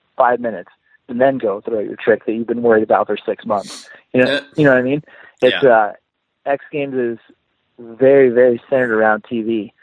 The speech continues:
Speaker 1: which it needs to be. You know, like, it, it has to be. Um, it's not centered around the athletes or, or the, even the people that are there to watch. It's centered around T V. Um, but it is a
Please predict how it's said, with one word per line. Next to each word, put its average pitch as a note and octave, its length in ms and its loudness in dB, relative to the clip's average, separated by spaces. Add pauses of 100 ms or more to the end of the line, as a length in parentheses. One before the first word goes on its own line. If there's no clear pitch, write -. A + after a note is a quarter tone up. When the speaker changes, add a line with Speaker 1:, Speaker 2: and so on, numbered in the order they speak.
(180)
Speaker 1:
which B2 240 2
it A2+ 180 4
needs B2+ 360 0
to A2 60 -8
be. G2+ 100 -4
You G2+ 140 -4
know, A#2 100 0
like, A#2+ 180 -2
it, A2 260 -2
it A#2+ 180 0
has - 320 -4 (120)
to - 60 -18
be. - 220 -16 (460)
Um, G#2 260 2
it's A2+ 160 -6
not A2+ 380 -2
centered A#2+ 240 -4
around G2+ 300 -4
the E2+ 80 -14
athletes G#2+ 560 -8
or, G#2 400 2 (120)
or A#2 240 4
the, G2+ 360 0 (280)
even B2 280 0
the A2 100 -2
people B2 300 -2
that A2+ 100 4
are G#2+ 100 4
there A2 200 4
to G#2 80 0
watch. G2+ 400 2
It's A2 200 -12
centered A2+ 220 -6
around G2+ 320 -6
T A2 140 -12
V. G2 240 -8 (560)
Um, F#2+ 420 2 (260)
but C3 200 4
it B2 120 0
is C3 220 -2
a - 20 -20